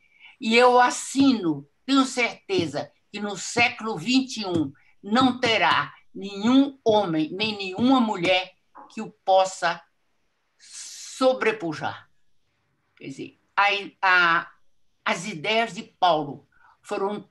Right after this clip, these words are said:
tão fincadas, tão enraizadas na sua realidade,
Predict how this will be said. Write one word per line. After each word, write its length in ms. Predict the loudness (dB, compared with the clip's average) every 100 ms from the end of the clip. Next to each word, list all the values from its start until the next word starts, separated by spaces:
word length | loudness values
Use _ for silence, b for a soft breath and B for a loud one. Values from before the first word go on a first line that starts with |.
| _
tão 240 | 2 2 2
fincadas, 1300 | -4 -2 0 0 -4 _ 0 0 0 -2 -2 -2 -4
tão 220 | -6 -4 -4
enraizadas 1400 | -6 -2 -2 -2 -8 -12 -2 0 -2 -2 -6 -6 -14 _ b b -6
na 140 | -4
sua 400 | -4 -8 -2 0
realidade, 1120 | 0 -2 -2 -2 -4 0 0 0 -4 -8 -10